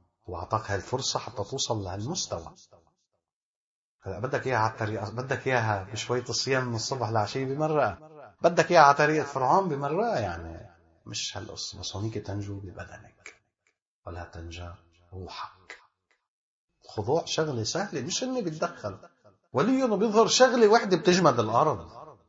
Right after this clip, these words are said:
بيجمد كل شيء، وأعناقهم بتضل خاضعة. والآية المنزلة هي وليهم، مش هم.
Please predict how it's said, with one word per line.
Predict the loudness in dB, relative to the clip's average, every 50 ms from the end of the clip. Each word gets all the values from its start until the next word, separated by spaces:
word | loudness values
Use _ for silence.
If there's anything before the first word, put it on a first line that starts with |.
| _ _ _ _ _ _ _ _ _ -6
بيجمد | -4 -4 -2 -2 -2 -4 -4
كل | -4 -6 -6 -4
شيء، | -4 -4 -2 -2 -2 -2 -4 -6 -16 -20 -18 -10 -6
وأعناقهم | -4 -2 2 2 2 2 0 -4 -4 -4
بتضل | -2 0 0 0 2 0 0
خاضعة. | 2 2 2 2 2 -2 -14 -16 _ -20 -10 -4
والآية | -2 0 0 0 0 0 2 2 2
المنزلة | 0 0 -2 -4 -4 -4 -4 -4 -4 -6 -6 -6
هي | -6 -4 -4 -2
وليهم، | -2 -2 -2 -4 -6 -8 -10 -12 -12 -12 -14 -14 -10
مش | -8 -6 -6 -6 -8
هم. | -12